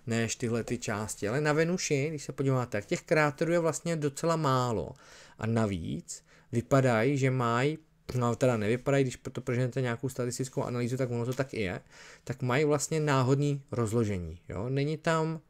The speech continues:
víceméně žádná preference, která by ukazovala, že na povrchu Venuše je něco staršího než jiná ob-, než nějaká jiná část, jo.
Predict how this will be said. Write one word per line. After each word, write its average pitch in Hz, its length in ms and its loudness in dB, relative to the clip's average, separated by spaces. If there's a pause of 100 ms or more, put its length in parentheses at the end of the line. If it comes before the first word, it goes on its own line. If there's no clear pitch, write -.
(460)
víceméně 151 500 0
žádná 143 460 4
preference, 101 640 0
která 104 260 -2
by 135 100 2
ukazovala, 113 600 0
že 98 120 -6
na 98 100 -4
povrchu 131 420 -4
Venuše 131 420 0
je 131 260 4
něco 151 340 -4
staršího 113 920 -2
než 110 360 -6
jiná 117 340 -2
ob-, 117 160 -2
než 123 240 -4
nějaká 113 360 0
jiná 117 360 0
část, - 520 -10
jo. - 220 -16